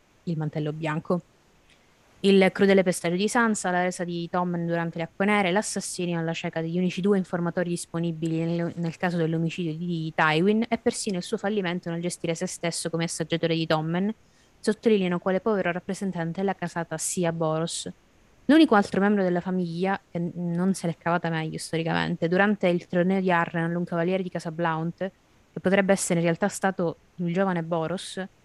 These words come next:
è stato sconfitto dal cavaliere dell'albero sorridente dopo che il suo scudiero, <laughs> insieme agli scudieri di casa Frey e Hyde, hanno maltrattato Alan Reed.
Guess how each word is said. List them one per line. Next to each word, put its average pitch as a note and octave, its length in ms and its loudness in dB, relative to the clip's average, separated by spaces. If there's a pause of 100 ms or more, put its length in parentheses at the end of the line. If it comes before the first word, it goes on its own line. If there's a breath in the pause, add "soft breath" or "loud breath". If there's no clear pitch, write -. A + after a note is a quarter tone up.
(200)
è G#3+ 60 -2
stato G3+ 220 0
sconfitto A3 420 4
dal F3 120 4
cavaliere F#3 400 4
dell'albero E3+ 440 2
sorridente E3 580 -4
dopo F3 220 0
che E3 240 -2
il D#3+ 400 -2
suo F#3+ 160 -2
scudiero, F#3 680 4
<laughs> - 0 -
insieme F#3 380 -2
agli E3+ 140 -6
scudieri F3 400 -2
di E3 80 -4
casa F3 220 -2
Frey F3 300 0
e E3+ 120 2
Hyde, D#3+ 320 0 (360 soft breath)
hanno F#3+ 160 6
maltrattato G3+ 520 0
Alan D#3+ 340 -2
Reed. D#3 320 -4